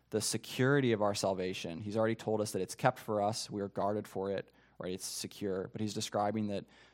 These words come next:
the road through the afflictions, the road to it, is difficult, that the fiery trials, uh, take perseverance. They're not easily endured,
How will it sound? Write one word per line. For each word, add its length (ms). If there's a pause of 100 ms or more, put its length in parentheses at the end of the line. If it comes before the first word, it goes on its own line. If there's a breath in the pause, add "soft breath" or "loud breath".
the 100
road 360
through 240
the 140
afflictions, 520
the 60
road 220
to 220
it, 100
is 160
difficult, 720 (420 loud breath)
that 100
the 60
fiery 340
trials, 600 (400 soft breath)
uh, 140
take 260
perseverance. 680
They're 120
not 280
easily 420
endured, 540